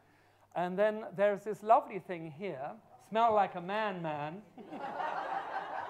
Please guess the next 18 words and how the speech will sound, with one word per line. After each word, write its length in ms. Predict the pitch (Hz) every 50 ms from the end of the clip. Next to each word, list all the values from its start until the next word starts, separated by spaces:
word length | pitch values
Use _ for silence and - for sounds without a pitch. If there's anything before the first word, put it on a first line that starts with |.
| - -
But 80 | - 185
I 60 | 185
wonder 240 | 202 220 226 226 214
if 80 | 190 180
the 60 | 190
man, 280 | 196 220 233 226 214
man 300 | 190 180 165 160 160 165
realized 460 | 175 190 196 190 180 170 165 170 165 -
that 100 | 165 143
he 60 | 170
had 120 | 170 - -
started 320 | - - 185 180 170 170
off 240 | 165 170 165 160 -
life 240 | 170 156 156 156 156
as 80 | 156 143
a 100 | 147 170
lady. 300 | 180 180 160 139 139 175
Anyhow. 320 | 190 196 196 165 143 139